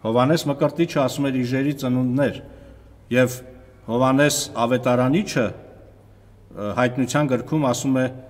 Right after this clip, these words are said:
Հիսուս, այսինքն՝ Հիսուսը ասում է, ինքը գրում է այդ բանը, որ ասում է. "Նրանք ասում են, թե հրեա են, բայց հրեա չեն, հապա Սատանայի ժողովուրդ"։ Ուրեմն, տեսնում ենք, որ այս մարդիկ, որոնք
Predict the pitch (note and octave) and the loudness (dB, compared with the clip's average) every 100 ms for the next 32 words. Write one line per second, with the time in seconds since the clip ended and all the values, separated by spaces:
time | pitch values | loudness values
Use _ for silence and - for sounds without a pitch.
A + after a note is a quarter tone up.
0 | - - - - - A2 C3+ A#2 A#2+ A#2 | -20 -20 -20 -20 -10 -6 -4 -6 -4 -4
1 | - B2 B2 C#3 C#3 A#2+ A#2+ D3+ D3+ B2+ | -2 -2 -2 -4 0 2 2 0 0 0
2 | C3 A#2+ - - - A#2 C3 G#2+ G2 - | -2 -2 -6 -20 -4 0 2 0 -2 -8
3 | - G#2+ A2 E3 C3 B2 B2+ A#2+ D3 F#3+ | -10 -4 0 4 4 2 0 2 2 2
4 | - C#3+ - G3+ F#3 F3 C3 C3 C#3+ D#3 | 0 -2 0 -2 0 0 0 2 4 4
5 | B2 - - - - D#3+ - C3+ C3+ C3+ | 4 -2 -10 -20 -2 -2 0 0 2 0
6 | - F3 C3 A#2+ C#3+ C3+ A#2+ A#2+ A#2 A#2 | 0 0 2 2 0 2 0 0 0 0
7 | A#2+ A2+ G2+ G#2 F2 - - - - - | -2 -4 -4 -6 -8 -14 -20 -20 -20 -20
8 | - - - A2+ B2+ C3+ D3 D3+ - - | -20 -20 -6 0 4 4 2 0 -12 -18
9 | - - A#2+ - C#3 E3+ D#3+ C3+ C#3 - | -18 -8 -8 -2 0 2 2 0 -2 -6
10 | - A2+ A2+ - - - - - - - | -6 -6 -6 -10 -14 -20 -20 -20 -20 -20
11 | - - - - - - - - - A#2+ | -20 -20 -20 -20 -20 -20 -20 -20 -14 -2
12 | A#2 A#2+ E3+ C#3+ B2 B2 A#2+ | -2 2 2 4 4 4 0